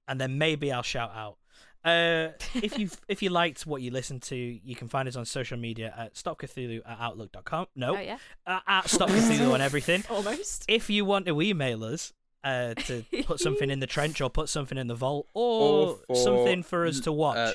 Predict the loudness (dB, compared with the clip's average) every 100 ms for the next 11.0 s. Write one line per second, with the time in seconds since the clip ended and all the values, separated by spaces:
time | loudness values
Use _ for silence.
0 | 2 4 4 4 2 2 -4 -2 2 4
1 | 2 2 -2 0 -2 0 2 4 4 2
2 | _ _ _ 2 4 2 2 0 2 4
3 | 4 0 0 0 2 2 2 2 0 -2
4 | -12 -16 -8 -2 -2 -2 -4 0 2 4
5 | 4 4 2 2 4 4 2 0 2 2
6 | 2 0 -6 -6 -2 -2 -2 _ _ _
7 | _ 4 4 4 0 -2 -2 -2 0 2
8 | 4 4 2 2 2 2 2 0 0 2
9 | 0 0 -4 -4 -2 0 0 0 -4 -4
10 | -2 -2 -2 -8 -10 -4 -2 0 -2 -4